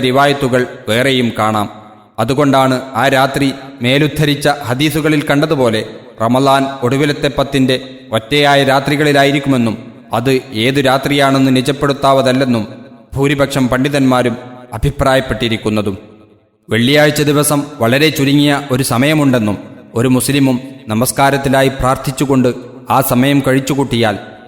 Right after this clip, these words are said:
പ്രാർത്ഥനയ്ക്ക് ഉത്തരം കിട്ടാതിരിക്കുകയില്ലെന്നും നബി സല്ലല്ലാഹു അലൈഹി വസല്ലം അരുളി ചെയ്തതായി ബുഖാരിയും മുസ്ലിമും റഹ്മത്തുള്ളാഹി അലൈഹിമ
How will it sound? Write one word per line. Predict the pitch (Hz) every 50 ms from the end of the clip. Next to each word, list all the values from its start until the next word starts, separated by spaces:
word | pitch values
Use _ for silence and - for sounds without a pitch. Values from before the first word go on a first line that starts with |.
| - - -
പ്രാർത്ഥനയ്ക്ക് | 113 117 120 - - - 147 131 135 131 - 127 127 - - - - - - -
ഉത്തരം | - - - 147 160 156 139
കിട്ടാതിരിക്കുകയില്ലെന്നും | 139 123 - 139 135 135 139 127 127 135 131 127 123 120 110 113 117 110 107 98 - - - - - - - -
നബി | 101 101 117 -
സല്ലല്ലാഹു | - 127 131 127 127 131 131 117 127
അലൈഹി | 127 131 131
വസല്ലം | 123 139 123 127 123 123 113
അരുളി | 113 123 131 139 139 131
ചെയ്തതായി | 131 131 127 123 117 123 120 113 104 - - - - - - - -
ബുഖാരിയും | 110 - - 127 131 131 131 123 123 117 107 - - - - 110
മുസ്ലിമും | 107 - 135 135 135 131 123 110 - - - - - - -
റഹ്മത്തുള്ളാഹി | 110 - - 131 127 131 - 139 131 131 131 131 120 123 123 110 117
അലൈഹിമ | 127 131 135 131 139 135 127